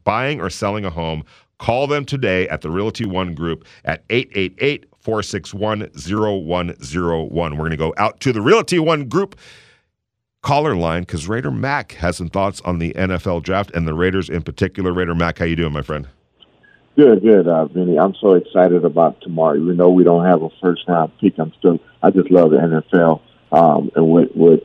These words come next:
Speaker 2: with, uh, all the stuff that's the hoopla. I, I, I, I'm not able to get down to Vegas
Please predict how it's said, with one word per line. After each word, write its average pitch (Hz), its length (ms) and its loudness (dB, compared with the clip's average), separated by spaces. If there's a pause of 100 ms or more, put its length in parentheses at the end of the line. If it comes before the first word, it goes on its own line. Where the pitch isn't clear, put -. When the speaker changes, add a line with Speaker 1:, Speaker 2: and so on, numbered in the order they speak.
(120)
Speaker 2:
with, 85 220 6 (180)
uh, 78 340 4 (500)
all 78 200 4
the 78 200 4
stuff 82 300 4
that's 80 160 4 (420)
the 80 120 6
hoopla. 87 600 6 (260)
I, 80 240 4
I, 92 140 6 (120)
I, 92 200 2 (360)
I'm 95 100 6
not 90 200 6
able 90 240 6
to 82 80 4
get - 300 2
down 92 240 4
to 82 60 -2
Vegas 87 440 4